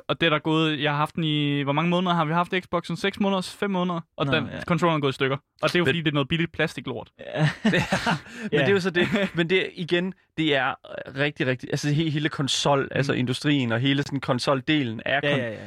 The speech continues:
Speaker 3: eller sådan, hvad kan man sige, controller og konsol. Altså, det, det er lidt mere flimsy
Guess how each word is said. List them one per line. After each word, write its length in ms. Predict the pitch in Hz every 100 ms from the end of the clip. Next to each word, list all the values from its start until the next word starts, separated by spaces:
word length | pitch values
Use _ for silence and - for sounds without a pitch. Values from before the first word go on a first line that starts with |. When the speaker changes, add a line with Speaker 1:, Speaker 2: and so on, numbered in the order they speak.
| -
Speaker 3:
eller 180 | 143 135
sådan, 140 | 147
hvad 100 | 123
kan 60 | 123
man 60 | 135
sige, 120 | 139
controller 440 | 135 - 135 143
og 120 | 127
konsol. 360 | 127 120 143 127 - - -
Altså, 180 | 147
det, 180 | 143 156 -
det 200 | 165 156
er 100 | 131
lidt 200 | 180 170
mere 140 | 165 160
flimsy 420 | - 156 170